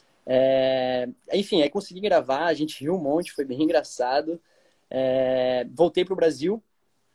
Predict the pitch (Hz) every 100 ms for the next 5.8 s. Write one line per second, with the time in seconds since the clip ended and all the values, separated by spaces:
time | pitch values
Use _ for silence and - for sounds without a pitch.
0 | _ - 160 165 165 156 165 151 135 131
1 | 151 175 160 131 123 _ _ - 175 -
2 | 190 160 - 156 170 - - 170 - 151
3 | 151 - 147 139 156 180 156 147 143 120
4 | 139 156 160 170 _ _ _ _ _ _
5 | - - 151 139 139 151 160